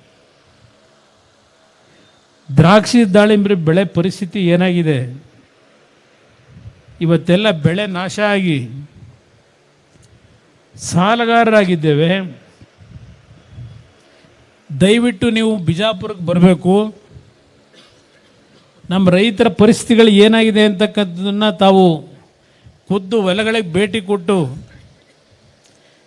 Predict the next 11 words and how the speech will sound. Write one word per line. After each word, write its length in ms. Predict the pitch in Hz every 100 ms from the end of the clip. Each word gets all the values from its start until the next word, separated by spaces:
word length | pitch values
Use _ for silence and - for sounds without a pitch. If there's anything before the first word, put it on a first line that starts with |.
| _ -
ನಮ್ಮ 200 | 180 180
ಪರಿಸ್ಥಿತಿಯನ್ನು 840 | - 185 214 247 185 226 220 220
ಅರ್ಥ 240 | 185 175 226
ಮಾಡ್ಕೊಂಡು 500 | 208 202 185 196 208
ನಮ್ಮನ್ನು 420 | 208 185 190 196
ಉಳಿಸಿ" 420 | 175 180 196 226
ಅಂತ 220 | 214 214 180
ಹೇಳಿ 640 | 185 190 190 139 170 226 _ _ _ _ _ _ _ -
ಒಂದು 160 | 190
ಪತ್ರ 340 | 160 185 175 208
ಕೊಟ್ರಿಲ್ಲಿ. 580 | 214 175 143 143 120